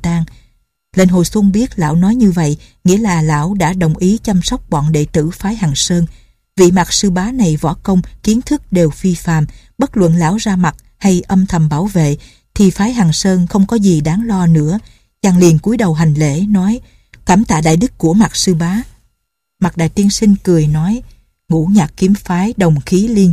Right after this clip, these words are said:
chi, ta giúp phái Hằng Sơn trong lúc ngặt nghèo mà lão đệ đa tạ cái gì? Vị Nhậm đại tiểu thư đó mà biết được, chỉ e ăn phải ớt cay." Lệnh Hồ Sung nói, "Tiểu Điệt xin cáo từ, các vị sư tỷ sư muội phái Hằng Sơn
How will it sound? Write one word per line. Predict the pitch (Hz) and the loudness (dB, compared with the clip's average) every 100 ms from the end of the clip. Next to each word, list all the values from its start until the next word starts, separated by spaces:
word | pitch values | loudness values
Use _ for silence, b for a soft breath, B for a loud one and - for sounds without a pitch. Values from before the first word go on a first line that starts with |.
| - | 2
chi, | 190 190 170 b b - | 2 4 2 b b -6
ta | 170 | -2
giúp | 160 233 - - | 0 -2 -4 -4
phái | 202 226 | -4 -2
Hằng | 165 151 | -4 -2
Sơn | - 196 | 0 0
trong | 196 208 | 2 0
lúc | 277 - | 0 -2
ngặt | 190 - | -4 -2
nghèo | 175 165 156 | -2 -2 -2
mà | 151 151 | -2 -4
lão | 139 139 190 | -4 -4 -2
đệ | 160 143 | -2 -2
đa | 156 165 156 | -4 -4 -6
tạ | 147 131 131 | -6 -6 -6
cái | 214 208 | -4 -2
gì? | 175 160 165 b b b _ - | 2 2 2 b b b _ -2
Vị | 175 160 | 0 2
Nhậm | 165 151 | 0 0
đại | 165 147 | 0 -2
tiểu | - 175 196 | -2 -4 -2
thư | 185 170 | -2 0
đó | 156 165 | -2 -4
mà | 226 185 | -2 -2
biết | 147 196 - | 0 -2 -2
được, | 170 165 - - | 0 -2 -4 -4
chỉ | 165 175 | -2 -2
e | 185 165 156 | -2 -4 -4
ăn | 160 156 156 | -4 -4 -4
phải | - 117 131 | -4 -6 -4
ớt | 196 233 - | -6 -6 -4
cay." | 160 151 156 147 _ _ _ _ _ _ - | -4 -2 -2 -4 _ _ _ _ _ _ -2
Lệnh | 170 | 0
Hồ | 180 165 | 2 -2
Sung | - 208 185 | 0 0 0
nói, | 180 208 269 _ _ _ - | -2 -6 -10 _ _ _ 0
"Tiểu | 190 | 2
Điệt | 214 165 | 2 0
xin | - 175 | 0 0
cáo | 202 262 - | -2 -4 0
từ, | 175 156 b b - | 2 2 b b -8
các | 285 269 | -4 0
vị | 170 | 0
sư | - | 0
tỷ | 202 180 | -2 -2
sư | - 214 | 0 0
muội | 175 160 | 2 0
phái | - 226 | -2 -4
Hằng | 247 156 | -2 -4
Sơn | - 196 190 | -2 -2 -2